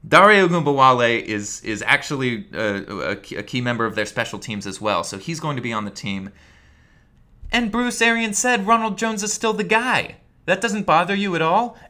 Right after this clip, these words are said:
It actually doesn't. Co-, completely honest, that does not bother me at all. That is one hundred percent coach speak. Why was Leonard Fournette let go from the Jaguars? It's not because he's a bad running back. You just made that point yourself.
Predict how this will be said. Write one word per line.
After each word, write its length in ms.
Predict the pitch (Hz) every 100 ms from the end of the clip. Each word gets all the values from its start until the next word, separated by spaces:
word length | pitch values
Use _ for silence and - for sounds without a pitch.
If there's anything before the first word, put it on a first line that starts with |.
| _ -
It 120 | 120
actually 400 | 143 165 160 151
doesn't. 540 | 123 143 113 98 -
Co-, 200 | - 131
completely 1000 | - - 131 127 127 135 139 - 147 143
honest, 580 | 117 127 160 175 - - _ _ -
that 180 | 120 135
does 180 | 127
not 220 | 120 113 -
bother 320 | 110 110 107
me 340 | 104 107 104 _
at 320 | 101 101 - -
all. 240 | 107 98
That 180 | 95 107
is 160 | 107 104
one 200 | 110 107
hundred 260 | 113 98
percent 320 | 107 - 101 95
coach 260 | 98 -
speak. 400 | - 95 76 - _ _ _ _ _ _
Why 240 | 101 123 143
was 180 | 143
Leonard 220 | 135 135 123
Fournette 380 | 131 123 120
let 140 | 117 101
go 140 | 113
from 140 | 107 107
the 80 |
Jaguars? 480 | 101 98 95 90 82
It's 160 | 104 -
not 200 | 110 107
because 280 | 107 113 107
he's 140 | 104
a 40 |
bad 360 | 92 98 101 101
running 240 | 104 104
back. 300 | 95 95 -
You 140 | - 113
just 220 | 107 -
made 220 | 98 92
that 180 | 101 -
point 200 | 107 95
yourself. 540 | - - 113 - -